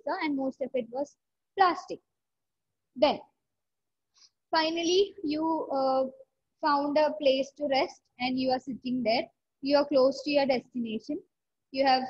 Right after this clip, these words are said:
walked and you have traveled a lot, and you're tired, and, uh, you want to entertain yourself. So you are starting to read something, and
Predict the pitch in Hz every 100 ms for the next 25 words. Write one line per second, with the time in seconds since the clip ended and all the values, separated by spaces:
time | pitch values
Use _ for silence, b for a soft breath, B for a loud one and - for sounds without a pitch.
0 | - - 254 247 254 233 247 240 233 240
1 | 233 - 240 220 233 247 240 220 330 -
2 | 254 269 269 - 202 208 277 - _ _
3 | _ _ - 339 359 - _ - 294 294
4 | 339 349 330 320 330 381 - 302 262 262
5 | 269 285 254 247 240 349 - _ 311 302
6 | 294 277 277 - - _ _ _ _ _
7 | _ _ _ _ - 277 247 - 285 277
8 | 320 381 - _ _ _ _ _ - 339
9 | 370 381 - 254 202 - 233 403 - _
10 | _ _ _ _ _ 311 339 392